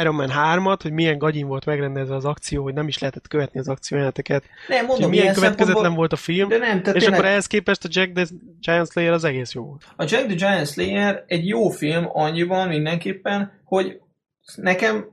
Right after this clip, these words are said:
Speaker 2: azt hozta, amit én a dologtól vártam. Igazából többet se, de kevesebbet se. Tehát nem volt rossz film abban az értelemben,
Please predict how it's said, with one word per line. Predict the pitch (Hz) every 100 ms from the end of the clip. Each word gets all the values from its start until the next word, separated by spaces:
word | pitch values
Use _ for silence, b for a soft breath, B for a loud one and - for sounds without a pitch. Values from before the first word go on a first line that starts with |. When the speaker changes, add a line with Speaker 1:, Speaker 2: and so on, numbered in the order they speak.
| _
Speaker 2:
azt | 190 214 -
hozta, | 185 196 202
amit | 190 185 185
én | 190
a |
dologtól | 190 190 147 - 139
vártam. | 143 131 131 117 -
Igazából | - 208 202 196 196
többet | - 165 147
se, | - 160 202 208
de |
kevesebbet | - 220 139 - 139 139 -
se. | - -
Tehát | - 143
nem | 185 226
volt | 220 208
rossz | - 185 123 -
film | 147 139
abban | 143 170 147
az | 131
értelemben, | 143 147 160 165 170